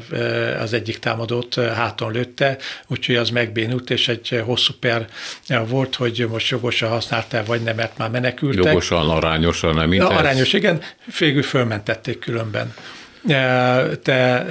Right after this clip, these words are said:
Speaker 1: tehát, e, amit akarok mondani, e, az, hogy, e, hogy vannak, ahol, e, ahol engedélyhez kötik azt, e, tehát legálisan fegyvert vásárolhat, az minden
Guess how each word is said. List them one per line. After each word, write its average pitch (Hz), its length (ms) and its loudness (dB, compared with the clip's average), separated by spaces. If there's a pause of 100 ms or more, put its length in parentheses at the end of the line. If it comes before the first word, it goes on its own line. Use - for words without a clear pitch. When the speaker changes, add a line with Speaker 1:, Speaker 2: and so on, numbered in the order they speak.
Speaker 1:
tehát, 135 340 0
e, 131 300 4
amit 131 220 0
akarok 131 320 -2
mondani, 123 440 0
e, 123 500 0
az, 131 240 2
hogy, 120 400 2 (460)
e, 123 220 2
hogy 123 540 0
vannak, 123 320 2
ahol, 113 480 2
e, 117 220 0
ahol 120 360 0
engedélyhez 120 540 2
kötik - 360 -4
azt, 135 280 0
e, 123 140 2
tehát 120 280 -4 (480)
legálisan 135 480 2
fegyvert 120 440 0
vásárolhat, 127 760 0
az 117 240 -4
minden 110 260 -4